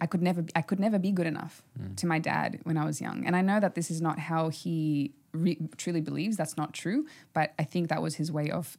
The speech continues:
Speaker 1: stretching me to the point where I would con-, continuously want to be better.
Speaker 2: Mm.
Speaker 1: So, and it probably significantly, definitely helped me to become someone that keeps pushing boundaries and keeps wanting to expand. Um, so that framework was great,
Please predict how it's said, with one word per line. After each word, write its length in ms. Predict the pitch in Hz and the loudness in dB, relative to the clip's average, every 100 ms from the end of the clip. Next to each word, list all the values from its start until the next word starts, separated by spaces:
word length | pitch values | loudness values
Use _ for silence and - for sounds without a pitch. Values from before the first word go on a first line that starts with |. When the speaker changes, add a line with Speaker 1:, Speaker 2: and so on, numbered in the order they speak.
| - | -8
Speaker 1:
stretching 540 | - - 147 160 160 | -4 -2 -2 -2 -2
me 260 | 156 190 - _ - _ _ | -2 -4 -6 _ -20 _ _
to 100 | - | -2
the 80 | 165 | -2
point 260 | 160 165 160 | 2 2 2
where 140 | 151 | 2
I 100 | 151 | 4
would 160 | 160 160 | 2 2
con-, 180 | 160 156 - | -2 -4 0
continuously 760 | 170 - 165 156 147 - 147 | 0 2 2 2 0 0 -2
want 340 | 147 147 147 | 0 -2 -2
to 80 | 147 | -2
be 100 | 143 | -2
better. 380 | 143 143 - - - | -2 -2 -2 -6 -6
Speaker 2:
Mm. 180 | 104 90 90 - - - | -6 -6 -10 -20 -16 -4
Speaker 1:
So, 440 | - 156 151 156 - | 0 2 2 -2 0
and 120 | 165 | 2
it 160 | 165 160 | 2 0
probably 520 | - 170 175 160 156 - | 2 2 4 2 0 -2
significantly, 1080 | - - - 165 170 180 170 - - - - | -6 -2 0 2 2 2 2 -4 -6 -4 -2
definitely 680 | 165 - - - - - 190 - _ | 0 -2 -2 -6 -4 -2 -2 -6 _
helped 220 | - 170 | -2 0
me 80 | 156 | 0
to 80 | 156 | -2
become 480 | 151 - 156 147 156 - - - | -2 -2 -2 -2 -4 -8 -20 -4
someone 320 | 156 151 160 | 0 2 2
that 160 | 143 | -2
keeps 220 | - 160 - | -2 -4 -2
pushing 340 | 160 147 151 | -2 0 0
boundaries 400 | 156 143 156 143 | 0 -2 -2 -2
and 140 | 147 143 | -2 -4
keeps 240 | - - | -4 -4
wanting 220 | 175 156 160 | -4 -2 -4
to 100 | 165 | -6
expand. 600 | - 170 160 - 98 - - - - - _ | -4 -2 -2 -2 -4 -6 -16 -20 -20 -20 _
Um, 340 | 160 147 143 | -2 0 -2
so 140 | 160 160 | -2 2
that 280 | 160 - - | 2 0 -8
framework 600 | - - 160 160 156 160 | -6 0 2 4 2 0
was 160 | 160 | -2
great, 480 | 151 175 175 160 - | -2 -2 0 0 -4